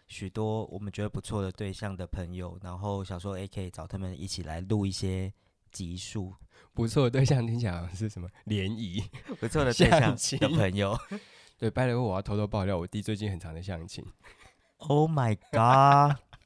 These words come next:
Speaker 2: <laughs>
Speaker 1: 所以弟弟的相亲对象，你觉得
Speaker 2: 听说最近这个不，不优。
Speaker 1: 最近这个不优，是外在还是他的身家背景，还是？
Speaker 2: 呃，不是，就是我弟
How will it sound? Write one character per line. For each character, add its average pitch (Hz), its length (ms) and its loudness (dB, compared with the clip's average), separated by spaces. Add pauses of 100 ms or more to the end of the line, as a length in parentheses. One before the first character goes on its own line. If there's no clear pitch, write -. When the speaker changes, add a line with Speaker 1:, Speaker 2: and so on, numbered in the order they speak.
(180)
Speaker 2:
<laughs> - 540 -20
Speaker 1:
所 127 160 -2
以 123 360 2
弟 139 240 0
弟 120 160 0
的 113 120 2
相 127 200 0
亲 120 200 -4
对 120 200 0
象， 113 640 -4
你 98 220 -4
觉 170 100 2
得 180 60 6
Speaker 2:
听 - 20 4
说 170 160 4
最 165 220 4
近 151 160 2
这 147 160 2
个 117 160 0
不， 107 160 -6
不 120 180 -4
优。 98 320 0 (400)
Speaker 1:
最 165 120 0
近 170 80 2
这 175 40 4
个 170 60 4
不 151 100 0
优， 156 220 -2
是 131 340 -6 (120)
外 123 200 2
在 117 220 0
还 101 140 0
是 107 580 -4
他 107 140 -6
的 95 180 -6 (160)
身 104 240 -6
家 104 140 -4
背 104 180 -6
景， 90 180 -10
还 87 160 -8
是？ 92 460 -8
Speaker 2:
呃， 113 180 0
不 113 140 -2
是， 131 160 0
就 131 100 -2
是 127 440 0
我 101 160 -4
弟 120 360 2